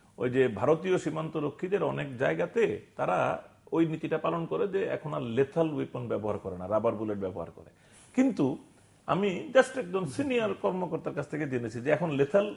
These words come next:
নন লেথাল ওয়েপনের লেথাল ইউজ কিভাবে? এই রাবার বুলেটই সে হয়তো তার খুব কাছে থেকে চোখের মধ্যে ফায়ার করে দিল। এখন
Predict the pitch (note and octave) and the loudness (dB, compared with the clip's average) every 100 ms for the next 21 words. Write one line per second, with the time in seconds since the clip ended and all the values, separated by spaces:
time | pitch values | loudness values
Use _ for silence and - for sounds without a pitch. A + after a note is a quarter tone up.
0 | - B2+ A#2+ E3+ A3 A3 G#3 G#3 A#3+ B3 | -10 -6 2 4 4 4 4 4 4 2
1 | F#3+ E3 D#3 D3 A2+ - - - _ A#2 | 4 4 4 0 -4 -10 -18 -20 _ 4
2 | C#3+ F#3 - A3+ A3+ C3 A2 F2+ - F3 | 6 6 6 4 4 0 -2 -4 -8 2
3 | G3 A3 D4 - - - - _ - F3 | 2 2 -2 -10 -20 -20 -20 _ 8 8
4 | A#2+ B2 G3+ B3 C4 B3+ F#3+ D3+ G#3+ - | 10 10 10 10 8 4 4 2 0 -6
5 | - G#3+ G#3+ G#3 G#3 G#3 G#3 F#3 E3 - | 0 6 6 6 4 2 0 0 -2 -8
6 | - - - - A#3+ - E3 - A3 B3+ | -20 -20 -20 -6 -6 2 2 2 0 0
7 | B3+ - - C4 A#3 G3 D3+ G2+ G#2+ F2+ | 0 -4 4 8 10 10 6 2 -2 -2
8 | F#2 E2+ - D2+ - - - _ _ - | -6 -6 -8 -16 -18 -20 -20 _ _ -20
9 | - - C3+ F3 | -20 -2 4 6